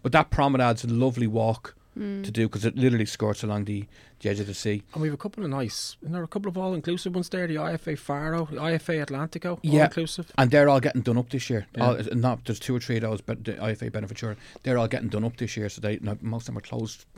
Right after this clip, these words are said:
Speaker 1: for this summer, I think, most of it. But I think they'll be open up and be, be lovely and spanky. But that, that, um, that Villa del Conde is
Speaker 3: Yeah,
Speaker 1: beautiful.
Speaker 3: lovely.
Speaker 1: And there's another one, Bay of Bob, I think, is another.
Speaker 3: I saw all them on a bus. I was on a,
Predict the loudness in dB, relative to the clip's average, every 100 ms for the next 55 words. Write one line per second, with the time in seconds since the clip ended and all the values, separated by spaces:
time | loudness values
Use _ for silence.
0 | -20 -20 -12 -6 -4 -2 0 0 0 -4
1 | -2 -4 -2 -6 -10 -20 -14 -8 -4 0
2 | 0 2 -2 -2 -6 -6 -6 -6 -6 -8
3 | -8 -10 -8 -8 -8 -10 -8 -8 -8 -6
4 | -6 -8 -10 -4 2 2 0 0 0 0
5 | -2 -2 -2 -6 -10 _ _ -16 -16 _
6 | _ _ _ _ _ _ -2 -2 -2 -10
7 | -4 0 0 -2 -4 -2 0 -2 -4 -14
8 | _ _ _ _ _ -8 -4 -2 -2 -2
9 | -2 0 2 2 0 -2 -2 -4 -8 -10
10 | -12 -12 -10 -8 -4 -4 0 0 2 4
11 | 2 0 -2 -4 -4 -6 -6 -6 -4 -2
12 | -2 -4